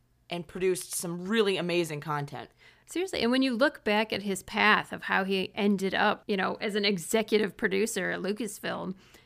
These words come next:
Speaker 2: considering he grew up as a huge Star Wars fan, I don't know if you believe in manifesting, anybody out there listening, but talk about a crazy pathway. I mean,
Speaker 1: Yeah.
Speaker 2: everything lined up perfectly and even has the story, right, where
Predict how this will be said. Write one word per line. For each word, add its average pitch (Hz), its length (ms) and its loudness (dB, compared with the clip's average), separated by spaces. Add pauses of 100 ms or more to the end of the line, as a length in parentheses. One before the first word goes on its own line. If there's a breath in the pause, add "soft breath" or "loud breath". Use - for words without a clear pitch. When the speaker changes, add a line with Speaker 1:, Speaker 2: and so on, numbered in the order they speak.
(120)
Speaker 2:
considering 220 560 6
he 196 120 0
grew 190 300 2
up 190 180 0
as 180 360 -2 (120)
a 208 80 -6
huge 220 580 0
Star - 260 -8
Wars 214 260 -6
fan, 170 400 -4 (120)
I 214 100 6
don't 214 100 6
know 220 100 8
if 180 80 2
you 202 120 4
believe 214 420 2
in 202 220 2
manifesting, 208 840 2
anybody 196 400 4
out 190 140 2
there 202 160 4
listening, 202 400 2
but - 380 -2 (100)
talk 277 320 -2
about 190 340 2
a 190 40 0
crazy 220 420 -2
pathway. 214 560 0
I 202 80 0
mean, 190 140 0
Speaker 1:
Yeah. - 60 2
Speaker 2:
everything 226 500 2
lined 185 260 2
up 190 120 -2
perfectly 226 600 -4
and 196 120 2
even 214 360 2
has 214 420 2
the 202 160 -6
story, 196 520 -2
right, 269 260 -8
where 208 240 0